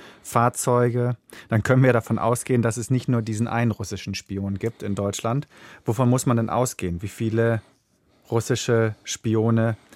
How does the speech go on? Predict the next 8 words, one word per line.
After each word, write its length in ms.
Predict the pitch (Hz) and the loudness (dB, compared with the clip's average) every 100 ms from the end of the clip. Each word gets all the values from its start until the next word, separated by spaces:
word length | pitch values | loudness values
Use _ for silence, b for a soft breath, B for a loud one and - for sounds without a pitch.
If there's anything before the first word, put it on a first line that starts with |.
| b b _ - | b b _ 0
werden 300 | 117 113 113 | 2 4 0
hier 440 | 110 113 110 117 - | 0 0 0 -4 -6
in 100 | 117 | -4
Deutschland 480 | 110 107 - 107 | -2 -2 -2 -2
sein? 360 | 95 117 101 85 - | 0 0 0 -2 -6
Kann 160 | - 117 | -2 0
man 140 | 131 | 0
das 340 | 131 - - | -2 -4 -12